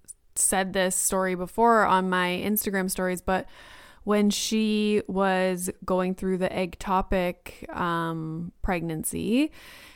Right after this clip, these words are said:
she went to that appointment thinking that she was pregnant. She was getting positive pregnancy tests and had, like, her checkup and went there and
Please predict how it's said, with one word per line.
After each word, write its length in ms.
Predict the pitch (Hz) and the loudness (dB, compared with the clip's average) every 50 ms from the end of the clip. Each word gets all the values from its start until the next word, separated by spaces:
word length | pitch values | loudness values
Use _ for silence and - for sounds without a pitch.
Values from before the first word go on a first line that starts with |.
| - _ _ _ - | -20 _ _ _ -18
she 260 | - - - 277 302 | -10 -4 2 4 6
went 160 | 277 277 269 262 | 6 6 6 4
to 80 | 247 | 4
that 100 | 233 214 | 4 4
appointment 400 | 208 196 220 208 220 202 196 196 | 4 4 2 0 2 0 0 0
thinking 380 | 196 196 190 190 196 190 190 185 | 0 -2 -2 0 0 0 0 0
that 180 | 180 180 180 | 0 -2 -2
she 100 | - - | -2 -4
was 140 | 196 190 180 | -4 -4 -2
pregnant. 340 | - - 233 262 220 170 175 | 0 2 4 4 4 2 0
She 100 | - 196 | -2 -4
was 120 | 180 170 | -4 -2
getting 220 | - 175 170 175 165 | -2 -2 -2 -2 -4
positive 420 | - 175 170 170 170 175 170 - | -4 -4 -4 -4 -4 -6 -6 -4
pregnancy 420 | - 226 233 240 240 233 233 240 233 | -2 0 2 2 2 2 0 -2 -2
tests 460 | - 240 220 220 214 220 214 - - - - | 0 2 2 2 2 2 0 -2 -4 -4 -2
and 640 | - 190 185 185 180 185 180 180 180 175 170 - - - - 285 - - - 190 185 202 | -2 -2 0 0 0 0 -2 -2 -2 -4 -6 -6 -10 -10 -18 -20 -16 -12 -10 -6 -6 -4
had, 400 | 196 202 190 185 180 180 175 175 | 0 2 4 4 4 2 0 -4
like, 260 | 185 185 180 175 - | -4 -2 -2 -2 -4
her 520 | - - 185 175 170 175 170 175 180 180 190 - - - | -4 -4 -2 0 0 0 -2 -2 -4 -6 -8 -10 -16 -14
checkup 600 | - - 220 208 208 - 202 190 202 208 - - - - - | -6 -2 0 0 0 2 0 0 0 0 -2 -4 -6 -6 -4
and 520 | 190 185 180 180 175 175 175 175 180 - - | -4 -2 -2 -2 -2 -4 -4 -6 -6 -8 -10
went 340 | - 185 185 185 196 208 - | -6 -2 0 0 0 0 -2
there 500 | - 185 170 165 170 180 208 247 294 294 - - _ _ _ _ | -2 0 0 2 2 2 2 0 0 -2 -4 -10 _ _ _ _
and 760 | - 190 190 196 190 185 185 180 180 180 180 180 170 - - | -4 -2 0 2 2 2 2 2 0 0 -2 -4 -6 -8 -12